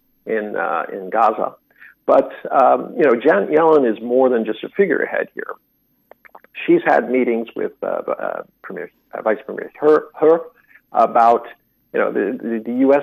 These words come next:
situation, which is fairly dire. Um, this year alone, uh, the U S, uh, went into debt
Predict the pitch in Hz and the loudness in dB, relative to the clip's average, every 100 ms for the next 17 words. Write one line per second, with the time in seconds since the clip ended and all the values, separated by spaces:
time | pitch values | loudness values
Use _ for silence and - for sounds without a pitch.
0 | - 147 120 160 - - - 87 - 107 | -2 -4 2 2 2 -2 -8 -10 -8 -10
1 | - 120 113 117 131 92 57 - 92 95 | -2 2 2 4 4 4 0 -4 -10 -8
2 | 92 92 92 92 - 120 - - 120 117 | -8 -10 -18 -12 -8 -8 -8 -12 -4 -2
3 | 101 104 117 101 156 - 101 98 104 95 | 0 0 -2 -2 -8 -14 -10 -8 -6 -8
4 | 104 110 110 110 110 - 104 98 101 107 | -8 -6 -2 -2 -2 -8 -6 -4 -4 -6
5 | 101 95 85 110 117 | -8 -10 -2 -2 -2